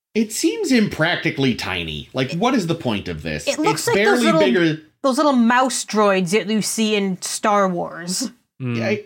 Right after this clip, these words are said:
Speaker 1: I mean, it's barely larger than the thing that fucking Scotty shuttled Kirk to the Enterprise on.
Speaker 2: Yeah.
Speaker 3: Yeah,
Speaker 2: Even
Speaker 3: I
Speaker 2: if
Speaker 3: feel
Speaker 2: it
Speaker 3: like
Speaker 2: one
Speaker 3: this
Speaker 2: guy,
Speaker 3: is,
Speaker 2: maybe.
Speaker 3: this is only used for, like,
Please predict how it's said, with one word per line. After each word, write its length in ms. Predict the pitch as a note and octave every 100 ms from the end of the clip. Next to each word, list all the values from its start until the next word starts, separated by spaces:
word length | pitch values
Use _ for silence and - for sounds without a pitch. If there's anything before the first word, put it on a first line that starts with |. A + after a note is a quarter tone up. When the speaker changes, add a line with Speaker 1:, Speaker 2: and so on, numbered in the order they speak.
| -
Speaker 1:
I 40 |
mean, 140 | G#3 A3
it's 180 | G#3 D#3+
barely 580 | C#3+ F#3+ A3 A3+ A3
larger 640 | F3+ E3 E3+ D#3+ D3 C#3+ C3
than 260 | B2+ B2+
the 80 | A#2+
thing 480 | - D3 C3+ B2+ B2
that 220 | A#2 A2
fucking 320 | C3+ A2+ A2+
Scotty 440 | - - B2+ A#2+ A#2
shuttled 460 | - B2 A#2+ A2
Kirk 380 | - B2 A2 -
to 80 | A2
the 160 | G#2+
Enterprise 500 | G#2+ F2+ G#2 E2+ D#2+
on. 300 | E2+ D2+ D#2 - -
Speaker 2:
Yeah. 260 | G#3+ G#3+ F3 - _ -
Speaker 3:
Yeah, 200 | C3 B2
Speaker 2:
Even 100 | B3
Speaker 3:
I 40 |
Speaker 2:
if 60 | B3
Speaker 3:
feel 80 | C4+
Speaker 2:
it 20 |
Speaker 3:
like 60 | A3
Speaker 2:
one 100 | A#3
Speaker 3:
this 80 | G3+
Speaker 2:
guy, 160 | F#3
Speaker 3:
is, 60 | F3
Speaker 2:
maybe. 160 | F3
Speaker 3:
this 140 | F3 F3+
is 100 | F3 -
only 380 | C#3+ D3 D3 C3+
used 440 | B2 B2 B2 A2
for, 200 | - A2+
like, 480 | A2 G#2+ G#2 G2+ -